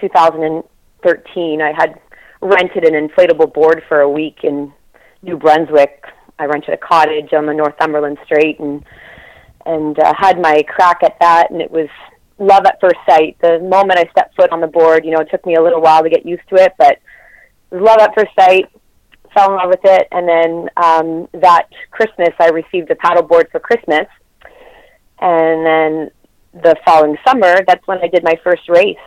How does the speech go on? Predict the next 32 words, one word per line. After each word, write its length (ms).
Um, 500
so 80
my 220
first 240
race 300
was 260
in 360
two 120
thousand 320
and 140
fourteen 640
up 140
in 120
Grand 320
Bend, 340
and 80
I 40
had 120
showed 180
up 220
in 140
a, 180
with 160
my 220
inflatable 520
board, 460
and 260
I 120
was 140
ready 220
to 80
go. 340